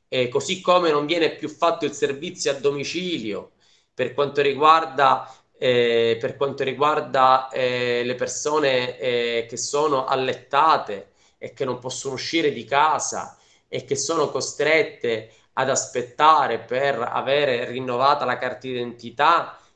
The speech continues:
e per avere, eh, un'autentica di firma.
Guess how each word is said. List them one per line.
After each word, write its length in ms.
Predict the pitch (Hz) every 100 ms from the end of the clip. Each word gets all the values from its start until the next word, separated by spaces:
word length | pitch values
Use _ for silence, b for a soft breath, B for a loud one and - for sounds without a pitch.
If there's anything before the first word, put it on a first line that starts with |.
| _
e 100 | 123
per 680 | 120 143 151 160 123 120 -
avere, 840 | 120 120 143 147 139 120 113 117
eh, 300 | - 123 - -
un'autentica 720 | 123 127 127 156 160 156 113
di 140 | 107
firma. 640 | 107 139 127 104 98 85